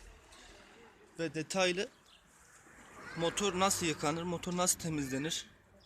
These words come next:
onu göstereceğim. Şuradaki yağlar nasıl çıkar onları göstereceğim. Ondan sonra motor lastikliğin, lastiğinin yanındaki,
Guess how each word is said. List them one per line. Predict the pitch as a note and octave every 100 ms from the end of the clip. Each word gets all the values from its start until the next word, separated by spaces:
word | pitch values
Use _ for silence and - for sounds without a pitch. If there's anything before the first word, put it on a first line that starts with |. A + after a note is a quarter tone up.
| - - - - - -
onu | D#3+ E3+
göstereceğim. | D3+ - C#3+ C#3 D3
Şuradaki | D#3 D3+ D#3 -
yağlar | D3 D3 D3+
nasıl | D#3 D#3 -
çıkar | - C3+ C#3+ - - - - - - - -
onları | D3+ D#3 D#3+
göstereceğim. | D3 C3+ - B2+ A#2 C#3 D3 - _ - -
Ondan | C3+ C#3 C#3
sonra | C3+ D3 D#3 D#3+ - _ _ _ - - - - A2+ - - - - _ A3
motor | F3 C#3+ E3+
lastikliğin, | D#3+ D#3 - - E3 D#3+ D#3+
lastiğinin | D3+ - E3
yanındaki, | D#3+ D#3 D#3+ D#3+ -